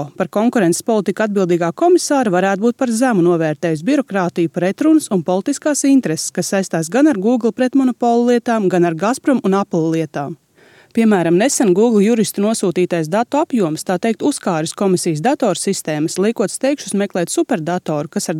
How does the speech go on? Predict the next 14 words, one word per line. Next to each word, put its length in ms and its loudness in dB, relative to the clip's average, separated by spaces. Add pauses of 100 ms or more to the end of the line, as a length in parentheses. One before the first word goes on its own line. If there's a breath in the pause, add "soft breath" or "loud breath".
datiem 300 0
tiktu 260 -4
galā, 400 -4
raksta 380 -4
izdevums. 560 -6 (880 soft breath)
Savukārt 480 0
Amerikas 380 2
pretmonopola 640 2
institūta 500 -2
līdzstrādnieks 720 -2
Alberts 380 -2
Foers 340 2
Reuters 400 -2
atzinis, 540 -4